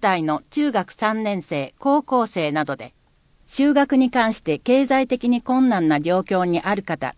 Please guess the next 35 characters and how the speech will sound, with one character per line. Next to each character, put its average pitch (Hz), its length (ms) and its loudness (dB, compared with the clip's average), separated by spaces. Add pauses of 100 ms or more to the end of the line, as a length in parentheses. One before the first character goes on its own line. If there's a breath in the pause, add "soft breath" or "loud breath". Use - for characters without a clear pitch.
等、 185 280 -2 (480 soft breath)
す - 140 -4
べ 294 120 2
て 202 100 2
の 160 140 2
条 190 220 2
件 185 260 0
に 147 140 2
該 196 240 2
当 214 220 -2
す 220 120 -8
る 202 100 -2
方 190 260 -4
で 120 120 -6
す。 - 140 -16 (1500)
な 220 220 2
お、 - 100 -6 (100)
詳 254 240 4
し - 120 -4
く 208 100 -4
は 156 180 2
ウ 170 40 -4
ェ 208 80 0
ブ 277 120 4
サ 277 160 2
イ 247 80 0
ト 156 180 0
を 135 40 -2
ご 147 140 -2
確 190 240 -6
認 165 200 0
く 151 80 -8
だ 151 120 -4
さ 143 160 -6
い。 - 60 -16